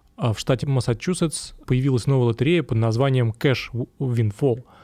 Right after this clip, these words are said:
Она отличалась от той лотереи, в которой они играли раньше, тем, что билетик стоил в два раза дороже, два доллара,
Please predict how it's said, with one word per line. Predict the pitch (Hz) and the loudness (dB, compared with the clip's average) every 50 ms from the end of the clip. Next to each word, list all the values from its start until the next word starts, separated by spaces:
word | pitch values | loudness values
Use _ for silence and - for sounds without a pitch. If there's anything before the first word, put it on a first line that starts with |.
| - - - - - - - _ | -20 -20 -20 -20 -20 -20 -18 _
Она | - 127 135 165 | 0 2 4 4
отличалась | 175 147 143 123 - 160 151 135 139 | 2 0 0 0 2 2 2 2 2
от | 135 123 - | 0 0 2
той | 160 156 | 2 2
лотереи, | 147 143 131 - 143 147 139 | 4 2 2 2 2 2 2
в | 131 | 2
которой | - 127 - 143 135 131 | 0 0 0 2 2 2
они | 131 135 131 | 2 2 2
играли | 123 127 127 123 123 123 | 2 2 2 2 2 2
раньше, | 123 160 190 196 170 - - 139 127 120 | 2 2 2 0 -2 0 0 0 0 0
тем, | 110 - 175 185 | 0 0 0 0
что | 170 - - - - 135 131 127 123 120 | 0 -2 -4 -2 0 2 2 4 2 2
билетик | 117 113 113 139 139 135 120 - - - | 2 2 2 4 4 2 2 0 -8 -16
стоил | - - 135 123 120 117 113 110 113 131 135 139 135 113 | -4 0 2 2 2 2 0 0 -2 -4 -4 -4 -2 -2
в | 117 | 0
два | 123 135 131 123 | 2 2 2 2
раза | 120 107 104 | 2 0 0
дороже, | 113 117 120 151 185 185 170 | 0 2 2 2 2 0 0
два | 127 113 123 147 160 | 0 2 2 2 2
доллара, | 160 185 185 185 180 180 180 180 175 | 2 2 2 2 2 2 0 -2 -2